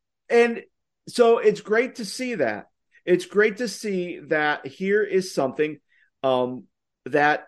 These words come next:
is been poured out on Gen Z that is very encouraging. Um, so that's probably the big thing that we're seeing the Spirit pull out to a younger generation, a younger generation that, again,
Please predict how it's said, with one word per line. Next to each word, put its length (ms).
is 420
been 200
poured 280
out 200
on 280
Gen 320
Z 460
that 520
is 960
very 880
encouraging. 920
Um, 500
so 240
that's 300
probably 300
the 100
big 340
thing 160
that 100
we're 80
seeing 180
the 60
Spirit 340
pull 140
out 160
to 120
a 40
younger 340
generation, 880
a 60
younger 340
generation 720
that, 300
again, 460